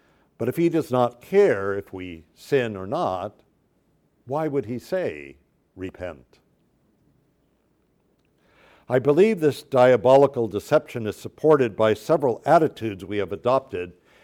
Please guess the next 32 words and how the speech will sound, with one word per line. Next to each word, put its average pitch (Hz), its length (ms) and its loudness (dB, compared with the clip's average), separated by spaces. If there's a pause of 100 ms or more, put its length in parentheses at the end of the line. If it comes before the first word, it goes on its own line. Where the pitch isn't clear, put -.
(140)
and 120 140 0
I 139 80 6
would 143 180 2
like 180 280 4
to 147 100 -2
look 120 400 -2
at 107 220 -6
three 127 340 -4
of 85 160 -6
them, 71 320 -10 (840)
which - 360 -6
are 113 340 2 (240)
related 135 580 2
to 104 180 -10
each 101 180 -10
other. 69 320 -6 (1040)
I 127 120 2
think 190 460 -2
we 127 100 0
should - 360 -6
play, 151 280 4
pray 151 400 6
and 120 140 0
reflect 170 540 -2
upon 110 360 -2
these 98 340 -8
during 95 600 -4
the 113 100 -12
Jubilee 87 520 -14
of 80 160 -16
Mercy. 78 480 -18 (3000)
One 92 440 2